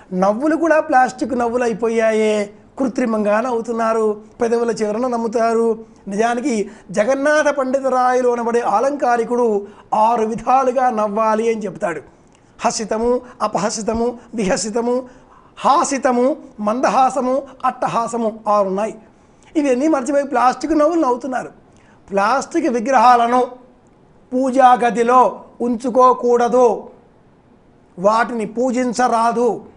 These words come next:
వాటిని అలంకారప్రాయంగా ముందు గదిలో పెట్టుకోవచ్చు.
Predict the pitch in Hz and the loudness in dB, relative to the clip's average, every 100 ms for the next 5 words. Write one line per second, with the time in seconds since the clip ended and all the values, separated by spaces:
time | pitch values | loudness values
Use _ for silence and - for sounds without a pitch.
0 | - _ _ _ _ _ 185 214 214 269 | -20 _ _ _ _ _ 0 0 -2 -4
1 | 320 - 214 254 262 262 247 - 226 226 | -4 -2 -2 0 2 2 2 0 -2 -2
2 | 226 226 269 - - - 190 208 254 359 | -2 2 0 0 -16 -14 -6 -2 0 0
3 | 349 339 330 285 269 208 226 226 220 220 | 0 0 2 2 0 -2 -2 -2 -4 -2
4 | 254 185 | 0 -2